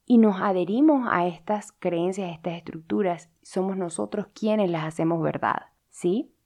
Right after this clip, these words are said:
Pero al no saber esto, somos esclavos de las creencias. No nos salimos de los confines de nuestras creencias. Entonces, ¿por qué es tan importante ir adentro y cambiar nuestras creencias?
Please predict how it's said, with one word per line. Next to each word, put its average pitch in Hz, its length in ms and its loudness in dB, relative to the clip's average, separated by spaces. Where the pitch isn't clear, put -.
Pero 208 160 8
al 196 140 8
no 208 100 4
saber 277 320 6
esto, 254 380 2
somos 196 280 -2
esclavos 170 680 0
de 185 80 0
las 190 140 -4
creencias. 196 640 -4
No 196 180 6
nos 208 160 4
salimos 196 460 2
de 226 80 4
los 185 100 2
confines 190 640 -2
de 233 80 0
nuestras 165 340 -4
creencias. 170 720 -6
Entonces, 185 540 -2
¿por 190 240 -2
qué 196 180 0
es 285 100 0
tan 311 140 6
importante 190 600 2
ir 170 180 0
adentro 170 400 -2
y 151 80 -12
cambiar 151 640 4
nuestras 151 300 -6
creencias? 139 720 -10